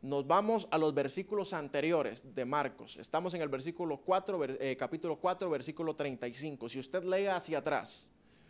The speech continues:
nos vamos a dar cuenta que Jesús comienza a soltar parábolas, nos vamos a dar cuenta que también habla de la blasfemia contra el Espíritu Santo, nos vamos a dar cuenta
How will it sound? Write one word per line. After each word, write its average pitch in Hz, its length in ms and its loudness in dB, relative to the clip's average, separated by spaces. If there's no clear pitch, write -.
nos 131 140 0
vamos 190 280 4
a 170 80 4
dar 180 240 6
cuenta 196 460 2
que 143 120 -2
Jesús 143 300 -4
comienza 170 380 -2
a 160 40 -4
soltar 156 360 0
parábolas, 175 760 2
nos 139 120 0
vamos 175 300 2
a 156 60 2
dar 165 260 2
cuenta 175 420 0
que 151 100 -2
también 143 280 -4
habla 165 220 6
de 147 80 8
la 131 100 8
blasfemia 151 520 0
contra 135 220 -2
el 123 60 0
Espíritu 156 420 -2
Santo, 180 560 0
nos 139 140 2
vamos 175 300 4
a 156 80 6
dar 165 240 6
cuenta 180 580 4